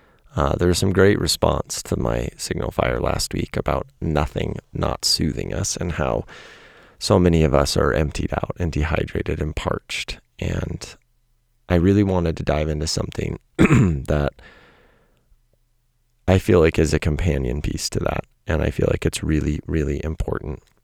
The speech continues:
Um, there will be a trigger warning with this one. I'll get into that in a minute. Uh,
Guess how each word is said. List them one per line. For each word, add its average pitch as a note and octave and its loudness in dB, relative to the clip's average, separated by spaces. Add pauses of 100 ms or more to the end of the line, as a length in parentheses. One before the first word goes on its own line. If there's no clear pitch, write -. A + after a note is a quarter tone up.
(160)
Um, - -6 (1040)
there E2+ 4
will E2+ 8
be D#2+ 4
a D#2+ 4
trigger - 0
warning C#2 -4
with - -4
this - -4
one. F#2 0 (560)
I'll - 0
get - -2
into D2+ 0
that D2+ 0
in E2 0
a C#2 0
minute. D2+ 0 (680)
Uh, D#2 4